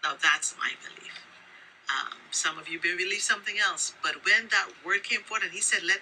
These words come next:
there be life," and there was life, and there was the division of the heavens and the earth and the firmament, and the earth was,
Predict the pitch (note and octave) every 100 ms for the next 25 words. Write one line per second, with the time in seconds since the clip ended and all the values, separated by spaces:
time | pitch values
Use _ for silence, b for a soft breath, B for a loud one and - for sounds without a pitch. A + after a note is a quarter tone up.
0 | - F#3+ F#3 E3+ E3 F#3+ G3+ - E3+ E3+
1 | D#3+ D3+ - D#3+ G3 G3+ F3+ E3 E3 D#3
2 | D#3+ - - B B C4 F#3 F#3+ G3 -
3 | B3 B3+ A#3+ A#3 - - - A#3 G#3+ G#3+
4 | G3+ F3+ - A3 A3+ A#3 G3 G3 - A#3
5 | A3+ G#3+ G#3+ G#3+ F3+ - A3+ A3 G3+ F#3+